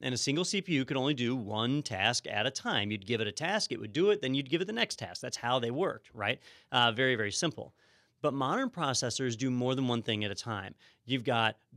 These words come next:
dual core, quad core, uh,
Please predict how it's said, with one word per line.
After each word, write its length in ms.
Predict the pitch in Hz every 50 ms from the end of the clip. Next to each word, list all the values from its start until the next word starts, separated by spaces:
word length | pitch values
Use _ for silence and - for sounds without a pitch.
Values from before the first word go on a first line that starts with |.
| 104
dual 300 | 98 113 107 110 120 113
core, 380 | - - - 113 98 90 90 92
quad 520 | - - - 135 120 117 120 123 123 110
core, 420 | - 120 127 113 110 107 104 95 95 - - _ _
uh, 220 | - 110 104 101